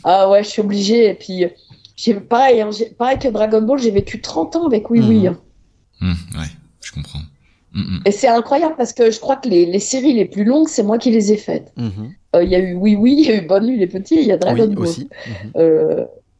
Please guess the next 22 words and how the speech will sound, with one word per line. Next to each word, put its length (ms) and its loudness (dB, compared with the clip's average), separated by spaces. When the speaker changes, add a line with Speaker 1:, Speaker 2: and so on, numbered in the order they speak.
Speaker 1:
c'est 320 0
incroyable, 500 0
hein, 100 0
quand 120 -2
même. 300 -4
Speaker 3:
Ouais, 140 -4
carrément. 340 -8
Speaker 1:
Et 60 2
ouais, 360 4
Petit 280 -10
Oui 200 2
Oui, 240 4
ben, 180 0
euh, 340 0
par 160 -2
contre, 180 -2
j'aimais 480 0
énormément 580 2
quand 220 -4
il 80 -4
était 240 -2
en, 920 0